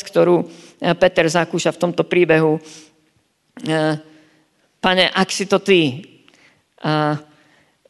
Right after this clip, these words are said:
moja skúsenosť je taká, že už keď prichádzame k tejto druhej časti a dávame si túto otázku: "Pane, si to ty?", nehovorím, že je to vždycky tak, ale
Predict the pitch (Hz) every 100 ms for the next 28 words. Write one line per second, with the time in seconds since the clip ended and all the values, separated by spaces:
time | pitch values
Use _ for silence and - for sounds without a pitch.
0 | - 175 208 226 214 - 196 175 185 180
1 | 180 202 196 175 165 - - - 254 262
2 | - 185 233 226 208 196 185 175 185 190
3 | 175 185 208 196 196 185 - 165 175 -
4 | _ _ _ _ _ 165 170 170 185 208
5 | 202 190 196 202 202 196 190 190 - 220
6 | 214 208 - 240 240 226 214 240 - -
7 | _ _ _ _ _ _ - - _ _
8 | _ _ _ _ - 214 220 214 202 175
9 | 175 160 180 - 185 165 170 - 160 165
10 | 160